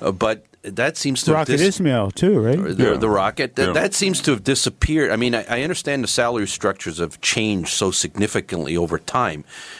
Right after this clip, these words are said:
Speaker 1: I mean, the C F L could actually compete with the N F L when it came to money
Speaker 3: Yes.
Speaker 1: in the old, old days.
Speaker 3: Yeah.
Speaker 1: Obviously, those days are long gone.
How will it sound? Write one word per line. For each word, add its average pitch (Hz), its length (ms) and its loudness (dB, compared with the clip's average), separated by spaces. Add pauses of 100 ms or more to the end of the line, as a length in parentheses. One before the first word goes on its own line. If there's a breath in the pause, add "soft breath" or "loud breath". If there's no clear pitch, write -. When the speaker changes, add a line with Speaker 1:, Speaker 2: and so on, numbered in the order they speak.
Speaker 1:
I - 40 -2
mean, 110 200 4
the 110 60 0
C 190 200 2
F - 100 0
L 143 120 4
could 110 140 -2
actually 104 300 -4
compete - 420 -4
with 95 140 -2
the 85 120 0
N 82 100 0
F - 120 -6
L 76 160 0
when 82 120 -4
it - 80 -10
came 95 180 0
to - 100 -8
money 87 460 0
Speaker 3:
Yes. 73 300 -2
Speaker 1:
in 117 120 -2
the 90 100 -6
old, 101 280 2
old 80 160 -2
days. 80 180 -4
Speaker 3:
Yeah. 104 60 4
Speaker 1:
Obviously, 113 380 0
those 104 340 0
days 92 260 0
are 78 140 -2
long 87 400 0
gone. 90 300 0